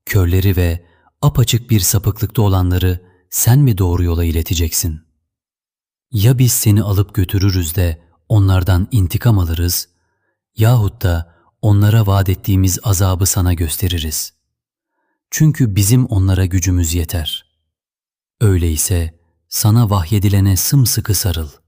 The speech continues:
Şüphesiz sen dosdoğru bir yol üzerindesin." Şüphesiz bu Kur'an sana ve kavmine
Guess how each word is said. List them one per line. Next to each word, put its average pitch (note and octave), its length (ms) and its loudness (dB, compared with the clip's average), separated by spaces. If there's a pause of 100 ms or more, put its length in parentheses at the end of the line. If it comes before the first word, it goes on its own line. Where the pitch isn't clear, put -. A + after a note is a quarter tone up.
(580)
Şüphesiz G2 540 -2
sen F#2+ 580 -2 (220)
dosdoğru G#2 640 2
bir F#2+ 120 2
yol E2+ 260 -2
üzerindesin." E2 800 -4 (1120)
Şüphesiz G2+ 680 -2
bu A#2 100 2
Kur'an F#2+ 640 -2 (300)
sana A2+ 420 0
ve G#2 140 2
kavmine F2+ 760 -2